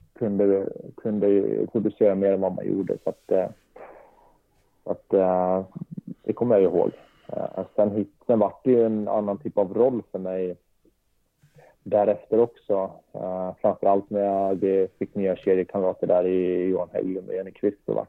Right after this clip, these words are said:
det ju, var det ju liksom också som ett nytt kapitel med, med,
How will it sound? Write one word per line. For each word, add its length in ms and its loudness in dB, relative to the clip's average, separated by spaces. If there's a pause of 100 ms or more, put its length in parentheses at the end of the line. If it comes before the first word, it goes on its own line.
det 80 -2
ju, 220 4 (580)
var 240 0
det 60 0
ju 60 2
liksom 300 -4
också 260 -6
som 140 -2
ett 120 -6
nytt 200 -10
kapitel 540 -6
med, 540 -4
med, 380 -6